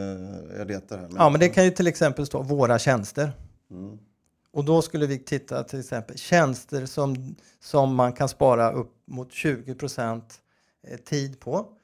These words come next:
Speaker 2: Eh, eh, våra produkter ökar livslängden med tre år på de här tekniska produkterna till exempel.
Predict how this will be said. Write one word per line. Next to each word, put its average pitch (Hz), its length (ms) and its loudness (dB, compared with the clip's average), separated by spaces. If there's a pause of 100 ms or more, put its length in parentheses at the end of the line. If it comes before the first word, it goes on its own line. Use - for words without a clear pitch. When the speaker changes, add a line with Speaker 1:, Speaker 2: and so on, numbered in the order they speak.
(400)
Speaker 2:
Eh, - 760 -18
eh, 143 400 -12
våra 151 540 2
produkter 156 680 -2 (180)
ökar 139 280 0
livslängden 131 760 -4
med 131 160 -6
tre 139 360 -4
år 135 420 -4 (120)
på - 80 -14
de 135 120 -12
här 123 80 -6
tekniska - 500 -8
produkterna - 520 -16
till - 120 -20
exempel. - 360 -18